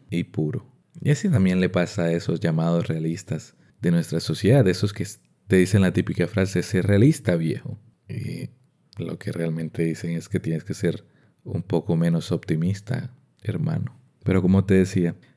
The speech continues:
Red ha perdido toda esperanza de libertad, pero Andy, incluso después de las amenazas del alcaide y de lo atroz que fue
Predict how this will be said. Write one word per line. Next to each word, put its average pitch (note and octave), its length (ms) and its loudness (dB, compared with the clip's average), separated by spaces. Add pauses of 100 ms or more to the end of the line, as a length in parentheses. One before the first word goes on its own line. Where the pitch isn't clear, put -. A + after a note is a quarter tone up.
(140)
Red F#2+ 180 4 (160)
ha G2+ 160 0
perdido G2 400 4
toda G#2 200 6
esperanza G2+ 520 4
de G2 120 4
libertad, F#2 560 2 (480)
pero E2+ 280 0
Andy, F#2 440 0 (380)
incluso G#2 420 2
después B2+ 300 6
de C3+ 80 8
las B2+ 180 6
amenazas F#2 480 4
del F#2 140 0
alcaide G2 640 2
y - 160 -6 (440)
de F2 220 -4
lo E2+ 140 0
atroz F2+ 680 -2
que E2+ 120 -2
fue - 520 -2